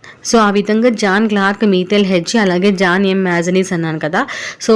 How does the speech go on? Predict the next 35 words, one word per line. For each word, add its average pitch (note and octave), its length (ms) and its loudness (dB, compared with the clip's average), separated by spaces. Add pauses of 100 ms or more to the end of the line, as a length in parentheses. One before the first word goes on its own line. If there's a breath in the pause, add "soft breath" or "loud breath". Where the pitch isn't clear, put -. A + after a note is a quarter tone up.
ఇక్కడ G#3 240 -2
దీన్ని G3 180 2
మనం F#3+ 140 -2
ఎలా G3+ 140 0
ట్రిక్ G#3 220 -4
గుర్తుపెట్టుకోవచ్చు F#3 600 -2
అంటే F#3 240 0
జాన్ F#3+ 360 0
స్నేహితుడు G3 680 2
ఫిజిక్స్ A#3 500 0
ల్యాబ్. E3+ 400 0
దేనికి, A3 300 2 (100)
ఏ G3+ 140 0
రంగానికి A3+ 440 0
చెప్పాను G#3 340 0
ఇది G3 200 2
బహుమతి? F#3 420 0 (500 loud breath)
మ్, G3 320 0
భౌతిక G#3+ 280 2
శాస్త్రం G#3 340 0
కాబట్టి F3+ 360 -2
ఫిజిక్స్ A#3 480 2
ల్యాబ్‌లో F#3 380 2
ఉన్నటువంటి F3 600 0 (140)
జాన్ F#3+ 400 2
కోసం, E3+ 460 -2
జాన్ F3+ 300 0
స్నేహితుడు G3+ 480 0
ఫిజిక్స్ G3 340 -4
ల్యాబ్‌లో G3 440 -2
ఉన్న F3+ 160 0
జాన్ E3+ 320 -4
కోసం F3+ 320 -4
వస్తూ E3+ 260 -4
ఉంటే E3+ 320 -4